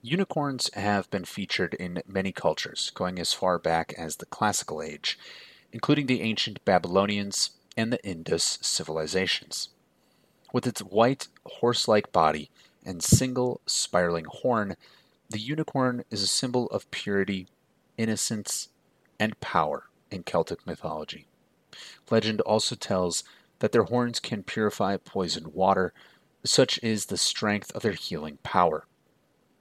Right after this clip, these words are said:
Now, using heraldry as a guide, which, by the way, heraldry is, uh, the study of, of crests, you know, like family crests.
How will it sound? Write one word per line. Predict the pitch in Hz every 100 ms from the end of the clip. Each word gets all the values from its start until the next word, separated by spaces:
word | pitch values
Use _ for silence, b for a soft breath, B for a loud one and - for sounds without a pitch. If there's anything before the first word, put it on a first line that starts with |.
| -
Now, | 98 90
using | 87 95 92 87
heraldry | 82 - 120 113 87 - - 76 98 -
as | 87
a | 85
guide, | - 78 73 82 113 _ b b b
which, | - 104
by | 107
the | 92
way, | 90 87
heraldry | 85 - 113 101 - 90 85 82
is, | - 85 78 73 -
uh, | 87 80 78
the | -
study | - - 92 90 90
of, | 82 82 76 - - - _ _
of | - 82 -
crests, | - 98 104 - - - - -
you | 85
know, | 80
like | 78 -
family | - 87 87
crests. | - - 95 - - -